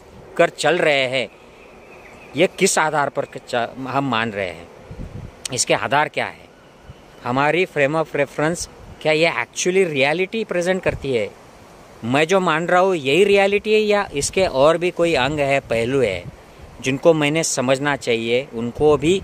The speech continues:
respect करना चाहिए, या वो भी बात सच हो सकती है या फिर मेरी ही बात सच है, ऐसा हम मान रहे हैं। तो साथियों, ये हमें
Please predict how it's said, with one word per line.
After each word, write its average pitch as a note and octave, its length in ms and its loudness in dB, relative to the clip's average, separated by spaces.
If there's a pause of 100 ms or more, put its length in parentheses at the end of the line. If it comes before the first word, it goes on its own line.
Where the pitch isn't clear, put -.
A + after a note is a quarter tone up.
(300)
respect A#2+ 360 -2
करना A#2+ 320 -2
चाहिए, A2+ 420 -6 (500)
या D3 200 2 (140)
वो B2 200 2
भी G3 120 4
बात F3+ 220 2
सच - 320 -4
हो D3+ 80 -2
सकती - 360 -8
है A2+ 200 -6 (840)
या B2+ 200 2
फिर D#3 220 2
मेरी C3+ 480 2
ही E3+ 140 2
बात D3 240 2
सच - 420 -6
है, B2+ 160 -2 (800)
ऐसा B2 280 0
हम C3+ 220 -2
मान A2 220 -4
रहे G2+ 220 -6
हैं। E2+ 240 -16 (500)
तो C3 80 0
साथियों, E3+ 720 0
ये D3 100 2
हमें D3+ 400 0